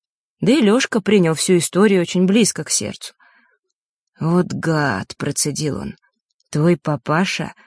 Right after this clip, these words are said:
настоящий подлец". Василиса промолчала. На душе заскребли кошки. Она вспомнила свой бой с Еленой Мартыновой и вмешательство отца.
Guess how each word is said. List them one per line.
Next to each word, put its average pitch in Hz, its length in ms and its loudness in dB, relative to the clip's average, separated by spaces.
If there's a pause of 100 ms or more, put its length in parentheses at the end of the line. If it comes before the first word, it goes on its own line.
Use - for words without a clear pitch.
(120)
настоящий 147 840 0
подлец". - 720 -8 (1160)
Василиса 190 600 2
промолчала. 147 760 -8 (760)
На 170 160 2
душе 160 300 0
заскребли 160 520 -2
кошки. - 500 -6 (640)
Она 170 180 2
вспомнила 180 500 2
свой 165 300 -2
бой 180 260 2
с - 140 0
Еленой 170 360 2
Мартыновой 175 600 0 (220)
и 160 80 -2
вмешательство 170 760 0
отца. 175 420 -2